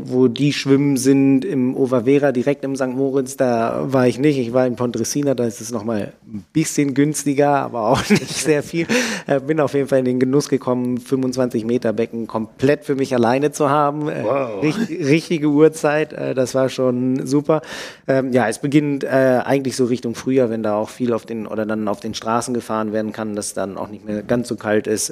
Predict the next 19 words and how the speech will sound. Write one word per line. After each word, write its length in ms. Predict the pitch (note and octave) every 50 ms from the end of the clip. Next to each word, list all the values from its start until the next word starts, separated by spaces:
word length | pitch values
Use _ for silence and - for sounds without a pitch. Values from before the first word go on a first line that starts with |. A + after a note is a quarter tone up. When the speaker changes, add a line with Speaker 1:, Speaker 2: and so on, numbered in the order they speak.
| - -
Speaker 1:
Ähm, 460 | A2 G#2+ G#2 G#2 G#2+ G#2+ G#2+ G#2+ G#2 - G#2
ich 160 | G#2 - -
kenn's 280 | - - B2 B2+ A#2+ -
auch 160 | G#2+ G#2+ G#2
aus 200 | G#2 A2 G#2+ -
dem, 360 | A2+ A2 G#2+ G#2+ G#2+ G#2+ G#2+ G#2+ -
ähm, 340 | A2+ G#2+ G#2+ A2 A2 A2 G#2+ - _ _ _ _ _ _ _ _ _ _ _ _ _ _ _ _
Sommer, 380 | - G#2 A#2+ A#2 A2 G#2+ G#2 - - - - - - - _ _ _ -
äh, 440 | B2 A#2+ A#2 A2+ A2 G#2+ G2+ G2 F#2+ - - _
ähnlich 360 | - B2+ B2+ C3 B2+ A#2 A2 A2+
wie 80 | A2+
dann 160 | A2 A2 A2
mit 160 | G#2+ G#2+ F#2 G#2
Livigno, 500 | A2 G#2 G#2 A2+ A#2+ B2 A2+ A2 A2 G#2
das 220 | G2 G#2 - -
ist 260 | G2+ F#2+ - - -
ja, 460 | G2 F#2+ F2+ F2 F2 F2 F#2+ - - - - - - -
ähm, 240 | G#2+ G2+ G2 F#2+ F#2 _ _
ja, 360 | - G#2+ G#2 G2 E2+ - -